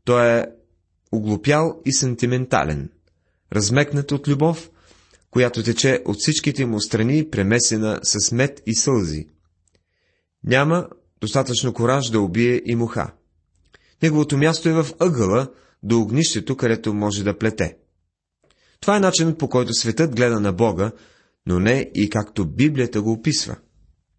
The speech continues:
Бог ще съди тази вселена, както съди и своя народ. Това трябва да бъде предупреждение не само за народите, но и за отделните личности.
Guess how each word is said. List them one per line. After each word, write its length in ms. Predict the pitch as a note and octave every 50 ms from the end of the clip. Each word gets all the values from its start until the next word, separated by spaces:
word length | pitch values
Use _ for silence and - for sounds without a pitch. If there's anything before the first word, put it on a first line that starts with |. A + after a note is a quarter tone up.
| _ _ _ _ _ _ _ _ _ _ _ _ -
Бог 200 | F2 A#2+ C3 C3 -
ще 160 | - - C3
съди 300 | - - F3+ F3 F3 D#3+
тази 280 | - D#3 D3 C#3 C#3
вселена, 500 | C3+ - - D3 C#3 C#3+ D3+ D3+ D#3 E3
както 580 | D#3+ - A#2+ G#2 - - - - A2 A2+ - - - - _ _
съди 500 | - - - - C3 B2 A2 A#2+ B2+ - -
и 100 | A#2 A2+
своя 360 | - - - C#3+ D#3 D#3 C3+
народ. 500 | G#2+ F#2 D#2+ D2 C2 - - _ - - _ _ _ _ _ _ _ _ _ _ _ _ _ _ _ _
Това 140 | - G#2+
трябва 240 | G#2+ - A#2 A#2 A#2
да 100 | A2+ A2+
бъде 280 | G#2+ A#2 A#2 A#2+ - -
предупреждение 920 | - A2 G2 G#2 F2+ - G2+ G#2 G2 F#2 B2+ C3+ C3 B2 A#2 A#2 A2+ - - - - _ _ _ -
не 120 | G#2+ B2+
само 240 | C#3+ - G3 F#3+ G3
за 140 | F3 F3 F3+
народите, 640 | E3 D3 C3+ C3+ C3 A2 G2 F2 - G#2 A2 A#2 - - - - _ _ _ _
но 260 | - G#2 A2 A2+ A2 - -
и 80 | -
за 160 | G2 G2+ G2+ F2+
отделните 580 | E2 - A2 A#2+ B2 B2+ B2+ B2 A#2+ - A#2+
личности. 640 | B2+ C3 C3 - G2 E2+ D#2+ - - - - - -